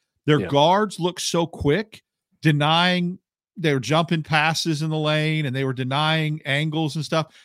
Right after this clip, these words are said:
Speaker 1: And then Auburn figured it out. They just started
Speaker 2: Right.
Speaker 1: back cutting, and it was beautiful.
Speaker 2: Yeah. Yeah, and it's gonna be so easy to say, "Oh, well, it's just Vanderbilt, who's now oh and four in conference play. They've won five games all season." But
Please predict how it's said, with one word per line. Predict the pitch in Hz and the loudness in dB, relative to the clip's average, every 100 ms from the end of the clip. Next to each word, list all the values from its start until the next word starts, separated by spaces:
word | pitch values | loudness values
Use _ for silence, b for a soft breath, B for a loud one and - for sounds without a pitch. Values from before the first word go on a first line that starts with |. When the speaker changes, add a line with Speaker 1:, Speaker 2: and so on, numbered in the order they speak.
| b | b
Speaker 1:
And | 151 | 0
then | 156 | 2
Auburn | 156 214 185 | 2 2 -2
figured | - 160 151 135 | -2 -4 -2 -2
it | 127 | -2
out. | 180 170 - _ | -2 -4 -10 _
They | 139 151 | -4 -2
just | 160 | -2
started | - 156 | -2 -2
Speaker 2:
Right. | 131 | 0
Speaker 1:
back | 143 151 - | 0 0 -2
cutting, | - 165 175 190 180 _ 139 | -2 0 0 -4 -10 _ -8
and | 131 | -6
it | 143 | -4
was | 135 | -6
beautiful. | 113 175 233 - 131 _ _ _ _ _ _ | -4 -4 -6 -16 -20 _ _ _ _ _ _
Speaker 2:
Yeah. | 123 117 104 - _ _ _ _ _ _ _ _ - | 0 2 0 -6 _ _ _ _ _ _ _ _ -2
Yeah, | 131 127 | 2 2
and | 139 | 2
it's | 160 139 - | 0 -2 2
gonna | 214 214 | 2 2
be | 196 | 0
so | - 190 180 | 2 4 6
easy | 170 165 170 | 2 0 -2
to | 151 | -2
say, | 127 156 - | 0 0 4
"Oh, | 170 | 4
well, | 160 151 | 4 2
it's | 143 | -4
just | - 135 104 | -2 -4 -2
Vanderbilt, | 120 110 95 90 76 - | -2 -2 -6 -10 -12 -4
who's | 147 120 | -2 0
now | 139 131 127 | 0 0 0
oh | 143 143 | 0 0
and | 131 110 | -2 -4
four | 131 120 | -2 0
in | 117 | -2
conference | 104 135 120 - 117 | -2 -2 -2 -4 -8
play. | 127 120 | -6 -2
They've | 123 113 | -4 -2
won | 127 | -4
five | 104 131 127 107 | 0 0 0 0
games | 120 117 120 | -6 -4 -2
all | 117 | -2
season." | - 143 123 107 110 | -4 -6 -6 -8 -8
But | 107 131 | -8 -8